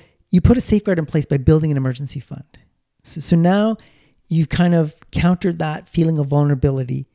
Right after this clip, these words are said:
with an emergency fund. So the next time something goes wrong, you've got cash to solve it. So now you actually end up identifying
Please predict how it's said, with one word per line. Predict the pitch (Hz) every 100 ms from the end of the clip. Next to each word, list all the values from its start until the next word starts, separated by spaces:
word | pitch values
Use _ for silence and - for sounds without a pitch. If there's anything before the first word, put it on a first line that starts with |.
| _ _ -
with | 165
an | 180
emergency | 160 139 120 -
fund. | - 139 139 _
So | - 160
the | 165
next | 180 196 -
time | 180 185 180 180 _ _ _
something | - 170 165
goes | 160 160
wrong, | 156 151 151 175
you've | 220 170
got | 160 147
cash | - 147 135 - -
to | 156
solve | - 71 -
it. | - _ _ _ _ _ _ _ -
So | 196
now | 196 220 285 269
you | 185 175
actually | 175 180 - 175 160 156 - -
end | 180
up | 180 156 - _ _ _ _ _ _ _ _ _ -
identifying | 147 170 190 196 190 170 160 151 -